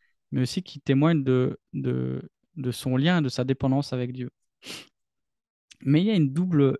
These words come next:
il y a une double image, euh, Jérusalem mariée. Quand on lit le chapitre vingt et un, et quand on lit justement la description de cette ville,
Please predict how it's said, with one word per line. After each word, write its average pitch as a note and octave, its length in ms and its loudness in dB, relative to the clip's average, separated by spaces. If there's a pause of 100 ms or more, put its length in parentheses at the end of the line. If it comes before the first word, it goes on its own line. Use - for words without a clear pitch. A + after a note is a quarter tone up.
il C#3+ 80 0
y C#3 40 4
a C3+ 40 4
une C#3 120 2
double F3 220 -2
image, D3 480 2 (760)
euh, B2+ 400 -2 (260)
Jérusalem D3 640 2
mariée. C3 560 2 (500)
Quand F3 180 -2
on A3 40 4
lit A3+ 80 4
le A3+ 60 4
chapitre - 400 -2
vingt C#3+ 240 2
et B2 60 2
un, D#3 120 -2 (440)
et C3 80 -4
quand E3+ 200 0
on G#3 40 2
lit A3+ 160 4
justement D3 360 0
la B2+ 140 2
description C#3+ 720 0
de D3 100 0
cette B2 260 -4
ville, D#3+ 380 -2